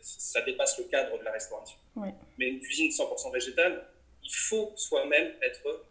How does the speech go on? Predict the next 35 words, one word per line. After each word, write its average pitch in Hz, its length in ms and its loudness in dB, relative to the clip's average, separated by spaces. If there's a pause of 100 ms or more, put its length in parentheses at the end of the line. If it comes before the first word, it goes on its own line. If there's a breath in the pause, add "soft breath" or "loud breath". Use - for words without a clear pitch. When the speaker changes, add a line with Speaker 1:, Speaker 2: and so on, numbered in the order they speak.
(160)
Speaker 1:
végétalien. 151 480 2 (540)
Je, 147 140 -4 (180)
je 131 160 -6
n'aurais 147 180 4
pas 165 100 4
pu 160 120 -4
faire 135 200 0
ce - 100 -2
que 135 80 -4
j'ai 127 120 0
fait - 280 0 (1120)
à 143 60 4
ce 151 120 4
niveau 139 400 2 (380)
si - 500 4
je - 100 2
n'étais 143 200 2
pas 143 200 2
moi-même 151 400 2 (220)
végétalien. - 340 2 (260)
Speaker 2:
Oui. - 120 -20
Speaker 1:
Ça, - 140 0 (180)
ça - 160 0
n'aurait 147 220 2
pas 131 80 0
marché. - 240 -4 (760)
Et 135 300 4 (640)
parce - 200 2
que, 240 160 0
bah, - 140 2
du - 140 -4
coup, - 200 -12
on - 60 -4
se - 140 2
coupe - 260 -8